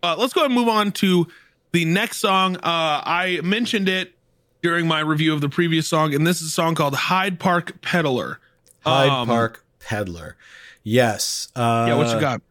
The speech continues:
Speaker 2: this is an interesting song. And, uh, for all of my, I, I don't wanna say I have issues with anything Jay did on the first three songs. I feel like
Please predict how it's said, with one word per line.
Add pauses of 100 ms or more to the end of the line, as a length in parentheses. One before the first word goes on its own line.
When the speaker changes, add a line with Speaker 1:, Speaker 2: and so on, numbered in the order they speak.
(100)
Speaker 2:
this
is
an
interesting
song. (640)
And, (640)
uh,
for
all
of
my, (580)
I,
I
don't
wanna
say
I
have
issues
with
anything
Jay
did
on
the
first
three
songs. (480)
I
feel
like